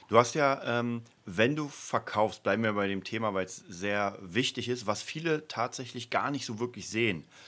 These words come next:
Weil verkaufen, man sieht es ja immer als etwas Schlechtes, ja, der, <laughs> der Staubsaugerverkäufer an der Tür. Äh,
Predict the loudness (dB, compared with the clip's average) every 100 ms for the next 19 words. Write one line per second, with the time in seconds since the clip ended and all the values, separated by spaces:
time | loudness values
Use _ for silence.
0 | 0 4 4 2 -4 0 0 0 -6 -6
1 | -12 -4 -2 -2 -4 -2 -2 0 -2 -6
2 | -8 -6 -2 -2 -2 -2 -4 -6 -2 0
3 | 2 2 4 4 0 -2 0 2 2 4
4 | 2 4 2 2 0 -2 0 -2 0 0
5 | 0 0 -2 2 2 2 -2 -14 -14 -16
6 | -10 0 0